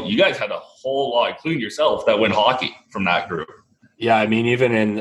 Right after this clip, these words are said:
Speaker 2: in the ninety-five age group, we had, uh, Nick Ritchie, uh, Hunter Garland. Uh,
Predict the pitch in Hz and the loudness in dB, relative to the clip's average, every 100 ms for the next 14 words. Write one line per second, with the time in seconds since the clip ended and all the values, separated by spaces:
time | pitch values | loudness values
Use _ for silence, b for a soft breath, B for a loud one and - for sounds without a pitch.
0 | - 120 110 107 110 107 104 104 104 104 | -4 0 2 4 4 2 2 2 4 2
1 | 98 - 98 98 101 95 98 95 92 95 | 0 -2 -2 0 -2 0 0 -2 -2 -2
2 | 92 92 104 104 107 95 - 98 98 98 | -2 0 0 2 0 0 -2 -2 -4 -6
3 | - _ - 90 90 87 85 85 80 - | -14 _ -6 -2 0 2 0 0 -4 -12
4 | - - - 104 104 104 101 104 104 101 | -20 -14 -2 -2 0 0 4 4 4 0
5 | - - - B B _ _ - 85 82 | -4 -12 -14 B B _ _ -20 -12 -10
6 | 82 | -10